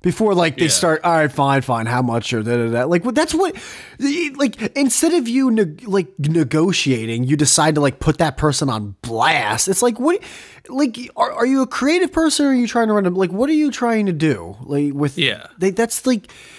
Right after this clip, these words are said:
Speaker 1: so wait, someone asked you, "Hey, can I get this for free?" And instead of you going, "Hey, listen, I understand, but no, that's not what I do. This is my,"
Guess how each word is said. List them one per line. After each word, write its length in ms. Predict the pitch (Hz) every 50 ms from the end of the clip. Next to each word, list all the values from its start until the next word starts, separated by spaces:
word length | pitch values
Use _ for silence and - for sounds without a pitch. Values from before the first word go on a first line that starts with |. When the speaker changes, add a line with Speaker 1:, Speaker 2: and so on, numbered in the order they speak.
| - - - -
Speaker 1:
so 180 | - - - 220
wait, 280 | 202 190 127 - - -
someone 340 | - - 202 214 240 233
asked 360 | 202 190 185 185 180 - - 185
you, 400 | 165 160 151 147 139 131 - - _ _ _ _
"Hey, 220 | - 180 165 156
can 140 | 127 156 147
I 80 | 147 139
get 140 | 143 135 -
this 120 | 127 -
for 100 | - 131
free?" 340 | - - 139 107 67 - - _ _ _ _ _ _ _ _ _ _ _ _
And 160 | 156 156 160 160
instead 200 | 160 - 202 202
of 60 | 208
you 100 | 202 190
going, 260 | 180 185 175 175 156 -
"Hey, 240 | 160 175 170 170
listen, 420 | 160 156 151 - 165 156 156 151 147
I 120 | 143 143
understand, 680 | 147 147 143 135 - 147 139 135 135 131 127 127 120
but 140 | 123 127 127
no, 200 | 131 131 127 127
that's 180 | 127 127 127 -
not 140 | 131 127 120
what 120 | 120 113
I 40 | 113
do. 260 | 101 117 113 113 110
This 180 | 107 120 - -
is 60 | 131
my," 140 | 123 120